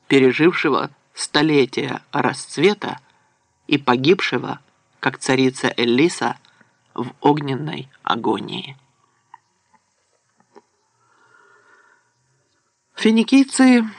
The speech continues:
принесли на эту землю знания, ремесленные традиции, более высокий уровень культуры и быстро утвердились как умелые работники. Вскоре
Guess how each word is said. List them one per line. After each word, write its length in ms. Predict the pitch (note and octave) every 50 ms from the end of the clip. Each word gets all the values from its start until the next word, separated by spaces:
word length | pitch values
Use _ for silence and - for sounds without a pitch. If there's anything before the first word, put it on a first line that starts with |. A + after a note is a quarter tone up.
| - - -
принесли 500 | G3+ F#3+ G3+ G3+ G3 - - G#3 A3 G3+
на 160 | G3+ G3 F#3+
эту 180 | F#3 - F#3
землю 400 | F3 E3 G3+ A3 G#3+ G#3+ G3+ F3+
знания, 680 | D#3 D3+ D3+ C#3+ C#3 C#3+ D3 D3 D#3 D3 D#3 D#3+ E3 D#3 - _ _ _ _ _ _ _ _ _ _ _ -
ремесленные 680 | - D3 D#3+ D#3 F#3+ G#3 - - D#3 D#3 D3+ C#3+ C3+
традиции, 800 | C3 - B2+ B2+ C3 C3+ B2+ C#3 C#3 - - - D3+ D3 D3+ D3+ - _ _ _ _ _ _ _ - - _ _ -
более 360 | C3 C3+ D#3+ G#3+ A#3+ B3+ A#3+
высокий 500 | G#3+ A#3 - - - G3+ G#3 - - A3
уровень 480 | - - - F#3+ F#3 F#3 F3+ F#3 F3 F3
культуры 680 | D3 - D#3 D3 C#3+ - - D3+ D#3+ F#3 G#3 G#3+ G#3+ - _ _ _ _ _ _ _ _ _ _ _ -
и 120 | - D#3+
быстро 480 | D3+ D3+ D3 E3+ G#3+ A3+ - - C4+ C4
утвердились 640 | B3 A#3 - E3+ E3+ D#3 C#3+ E3 F3 G3 G3+ -
как 200 | - G3+ F#3 -
умелые 400 | F#3+ E3+ D3 C#3 C3+ C3 D3+ D#3+
работники. 720 | D#3+ D3+ C#3+ B2 G2+ G#2+ - - - - - - - - _ _ _ _ _ _ _ _ _ _ _ _ _ _ _ _
Вскоре 560 | _ - - - - G#3 A3 G3+ E3+ - C#3+